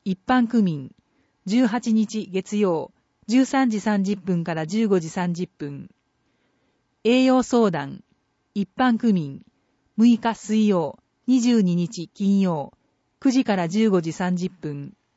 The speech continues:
育児学級。育児学級では、お口の健康と発達、育児についてお話をします。母子健康手帳をお持ちください。九ヶ月から十ヶ月時の保護者。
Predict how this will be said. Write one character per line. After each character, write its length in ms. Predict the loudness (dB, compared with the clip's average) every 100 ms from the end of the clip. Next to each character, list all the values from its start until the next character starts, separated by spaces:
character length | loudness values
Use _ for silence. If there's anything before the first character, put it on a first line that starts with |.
| _ _ _ _ _ _ _ _ _ _ -8
育 200 | -2 0
児 140 | 2
学 240 | 0 -2
級。 400 | -6 -6 -6 -10 -18 _ _ _ _ _ _ -8
育 220 | -2 0
児 100 | 2
学 220 | 0 0
級 220 | -2 0
で 100 | 0
は、 240 | -2 -6 -8 _ -12
お 80 | -12
口 240 | -8 0
の 120 | 2
健 220 | 4 2 2
康 240 | 2 0
と 300 | 0 -2 -2 _ _
発 240 | -6 -6
達、 380 | -6 -6 -6 -6 -8
育 200 | -2 2
児 140 | 4
に 140 | 4 2
つ 100 | -2
い 80 |
て 140 | -2 -4
お 80 | -4
話 380 | -2 -4 -2
を 80 | -4
し 140 | -4 -8
ま 160 | -8
す。 280 | -12 -18 _ _ _ _ _ _ _
母 100 | -4
子 100 | -2
健 200 | 0 2
康 240 | 2 2 2
手 120 | 0
帳 220 | 0 2
を 160 | 2 0
お 60 |
持 120 | -2 -4
ち 120 | -6
く 80 | -6
だ 120 | -6
さ 200 | -8 -12
い。 100 | -14 _ _ _ _ _ _ _ _ _ _ _ _ 0
九 220 | 2 4
ヶ 100 | 2
月 240 | 0 0
か 100 | -2
ら 120 | -2
十 140 | -2 -4
ヶ 160 | -2
月 220 | -2 -2 -2
時 140 | -4
の 100 | -4
保 120 | -4
護 100 | -6
者。 260 | -6 -10